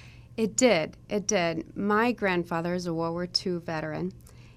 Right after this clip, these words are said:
and he grew up on a cotton farm,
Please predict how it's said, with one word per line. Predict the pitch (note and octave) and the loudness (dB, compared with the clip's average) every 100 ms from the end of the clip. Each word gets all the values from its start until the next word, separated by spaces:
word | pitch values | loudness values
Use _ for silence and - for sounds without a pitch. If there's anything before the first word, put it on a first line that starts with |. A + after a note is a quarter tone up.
| - | -6
and | F3+ F3+ F3 E3+ F3 | 0 2 2 4 2
he | - - G3+ G3 F#3 | 0 -2 0 0 -2
grew | - F#3 | -2 0
up | F3+ - F3+ | 0 0 -2
on | F3 | -2
a | |
cotton | F3 - F3 F3+ | -4 -6 -4 -4
farm, | E3+ D#3+ D#3 A3 | -4 -4 -4 -8